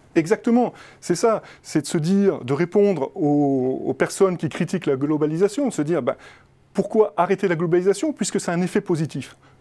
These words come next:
Occupons-nous de, euh, de limiter l'exposition des économies aux, aux, aux crises, et de fait,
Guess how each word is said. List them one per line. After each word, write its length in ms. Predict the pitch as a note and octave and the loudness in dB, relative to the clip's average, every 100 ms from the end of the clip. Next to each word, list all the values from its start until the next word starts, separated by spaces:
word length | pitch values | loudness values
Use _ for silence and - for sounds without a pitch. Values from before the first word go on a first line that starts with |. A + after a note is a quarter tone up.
| _ _ - | _ _ 0
Occupons-nous 720 | G#3 G#3 - G#3+ G#3+ A#3+ G3 - - | 2 0 2 4 6 4 2 -10 -14
de, 160 | C3+ E3 | -2 2
euh, 960 | F3 - B2+ B2+ B2 A#2 B2+ B2 - B2+ | 4 2 0 0 0 -2 -4 -6 -6 -2
de 120 | C3 | -2
limiter 600 | C#3+ A#3 A#3+ A#3+ G#3+ G3+ - - - | 4 4 4 2 -2 -2 -10 -12 -4
l'exposition 880 | D3+ F#3+ - F3 F3+ - F#3 F3 - _ | -2 -2 -2 -2 -2 -2 -2 -2 -8 _
des 200 | C#3 C#3+ | -6 -4
économies 420 | D3+ D#3+ D3+ D3+ C3+ | -2 -2 -2 -2 -4
aux, 240 | - C3+ D#3 | -2 -4 -2
aux, 320 | C#3 A#2+ A#2+ | -4 -2 0
aux 40 | C3 | -2
crises, 400 | - D4 A#3 - - | 0 -2 -2 -8 -6
et 120 | D3+ | -4
de 120 | C#3+ | -4
fait, 320 | - - A3 | -4 -4 -4